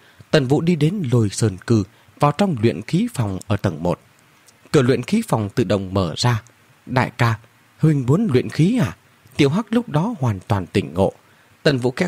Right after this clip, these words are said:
cười một tiếng nói, "Ừm, ban đầu khi ta nhặt được thạch trùng diễm xí thiết, phòng bá bá vì tam bội chân hỏa của người cảnh giới không đủ, chỉ có thể luyện chế thành trung phẩm linh khí.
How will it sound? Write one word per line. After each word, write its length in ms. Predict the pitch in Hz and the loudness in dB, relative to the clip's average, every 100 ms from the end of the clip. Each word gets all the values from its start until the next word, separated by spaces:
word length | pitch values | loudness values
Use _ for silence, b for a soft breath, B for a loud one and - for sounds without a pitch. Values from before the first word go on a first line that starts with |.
| - | 0
cười 160 | 113 90 | -2 0
một 220 | 87 - | -4 -4
tiếng 260 | - 135 143 | -2 -2 0
nói, 260 | 117 185 220 _ _ - | -2 -2 -4 _ _ -2
"Ừm, 260 | 120 107 92 _ _ - | 2 2 -2 _ _ -2
ban 180 | 123 117 | -2 2
đầu 240 | 101 90 - | 0 0 0
khi 100 | 120 | 0
ta 160 | 123 | 0
nhặt 240 | 107 98 - | -2 -4 -4
được 260 | 101 107 - - | -2 -2 -2 -6
thạch 140 | 104 _ | -8 _
trùng 260 | 110 101 87 | -2 -2 -2
diễm 220 | 98 - | -4 -4
xí 220 | - 143 | -4 -4
thiết, 220 | 151 220 - B B B | 2 0 0 B B B
phòng 220 | 123 101 | -2 0
bá 100 | 120 | -2
bá 300 | - 127 190 - | 0 -2 -2 0
vì 100 | 123 | 0
tam 260 | - 196 | 2 0
bội 140 | 123 80 - | 0 -2 -2
chân 180 | 156 | -2
hỏa 280 | 107 104 82 | 0 0 -2
của 240 | 92 117 90 | 0 0 0
người 280 | 87 104 - B B | 2 2 0 B B
cảnh 160 | 135 98 | 0 2
giới 160 | 135 - | 0 0
không 240 | 120 92 | -4 0
đủ, 220 | 104 78 B B - | 0 0 B B -2
chỉ 100 | 143 | 0
có 180 | 220 | 0
thể 180 | 220 98 | 0 -2
luyện 300 | 87 117 123 | 0 0 0
chế 280 | - 147 214 | -2 -2 -2
thành 220 | - 104 92 | -4 -6 -6
trung 180 | - 180 170 | -2 -2 0
phẩm 180 | 95 76 | -4 -2
linh 200 | 98 92 | -6 -6
khí. 300 | - 139 | -2 -2